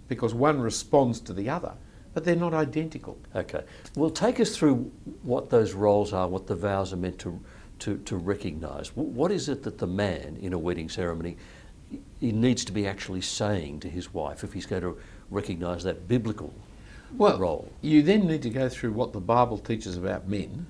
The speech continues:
Speaker 2: Yes.
Speaker 1: and what the Bible teaches about women, but especially about men, because that's, in a sense, the harder, more important one.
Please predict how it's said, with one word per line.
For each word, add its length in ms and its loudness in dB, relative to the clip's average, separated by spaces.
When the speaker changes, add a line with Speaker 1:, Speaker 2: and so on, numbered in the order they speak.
Speaker 2:
Yes. 280 -6
Speaker 1:
and 100 -6
what 80 -6
the 80 -8
Bible 260 0
teaches 240 -4
about 240 -6
women, 340 -2
but 140 -6
especially 460 -4
about 240 -8
men, 300 -10
because 260 2
that's, 440 0
in 180 8
a 60 6
sense, 800 0
the 60 -2
harder, 340 6
more 240 -2
important 400 -2
one. 180 -6